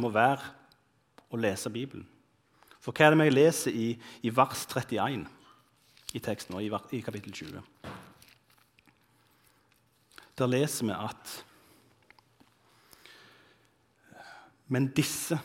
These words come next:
altså disse tegnene, eh, "er skrevet ned for at dere skal tro at Jesus er Messias, Guds sønn,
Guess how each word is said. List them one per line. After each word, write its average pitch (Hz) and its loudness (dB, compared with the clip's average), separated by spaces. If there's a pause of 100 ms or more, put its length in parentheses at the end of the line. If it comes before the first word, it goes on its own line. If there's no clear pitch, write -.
(220)
altså - -8
disse 127 -4
tegnene, 143 -2 (1200)
eh, 101 -4
"er 123 0
skrevet 123 -2
ned 113 -6 (500)
for 123 -4
at 123 -4
dere 107 6
skal 135 -4
tro 151 -6 (300)
at 131 -8
Jesus 113 -2
er 101 -6
Messias, - -12 (420)
Guds 143 0
sønn, 95 -6